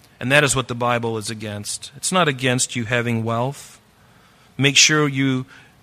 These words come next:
are right with God in it and how you obtained it. And be willing, if he says, "I want you to do this with it," that you're faithful to do it with it. And he may not call you to do anything, or very little, maybe a little, maybe a lot.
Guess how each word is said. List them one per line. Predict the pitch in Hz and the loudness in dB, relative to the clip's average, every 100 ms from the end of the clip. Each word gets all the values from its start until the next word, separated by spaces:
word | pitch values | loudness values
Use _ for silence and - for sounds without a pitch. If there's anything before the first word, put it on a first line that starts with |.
| _ _ _ _ _ _ _ _ - | _ _ _ _ _ _ _ _ 0
are | 123 | 2
right | 131 143 147 | 4 4 2
with | 139 123 | -2 -2
God | 127 127 123 117 110 110 - | 2 4 4 2 -4 -10 -2
in | 131 | 0
it | 117 110 - - | 0 -4 -12 -12
and | - 101 | -8 -2
how | 131 | 0
you | 135 127 | 0 -2
obtained | 113 - 135 135 117 | -4 -4 -2 0 -2
it. | 107 - - - _ _ - _ _ _ _ - | -4 -6 -14 -14 _ _ -20 _ _ _ _ -6
And | 120 | 0
be | 135 | 0
willing, | 131 143 139 110 104 113 117 _ - | 2 2 2 -2 -6 -14 -20 _ -18
if | 117 - | -12 -6
he | |
says, | 147 - 135 | 0 2 2
"I | 131 | 2
want | 135 139 | 2 0
you | 147 | -2
to | 135 | 0
do | 139 143 | 2 2
this | 151 - | 2 2
with | 131 | 0
it," | 123 117 - _ - | -2 -4 -8 _ -10
that | 120 131 | -6 -4
you're | 127 | -4
faithful | - 139 135 123 | -2 -2 -2 -4
to | 127 | -2
do | 127 127 | 0 -2
it | 120 | 0
with | 127 117 | -2 -2
it. | - - _ _ _ _ _ _ _ - | -6 -12 _ _ _ _ _ _ _ -2
And | 135 | 2
he | 202 | 4
may | 202 | 6
not | 208 208 - | 6 4 4
call | 143 135 | 2 2
you | 127 | 2
to | 123 | 0
do | 131 143 | 0 0
anything, | 165 180 113 101 110 - _ _ _ _ _ | 0 -2 -6 -8 -12 -18 _ _ _ _ _
or | 135 | 0
very | 127 156 160 | 4 4 4
little, | 160 196 113 110 | 4 2 0 -2
maybe | 127 151 175 | -2 0 2
a | |
little, | 185 190 117 | 2 0 -2
maybe | 120 135 151 | -4 -4 -2
a | 151 | -2
lot. | 151 147 - | 0 -2 -6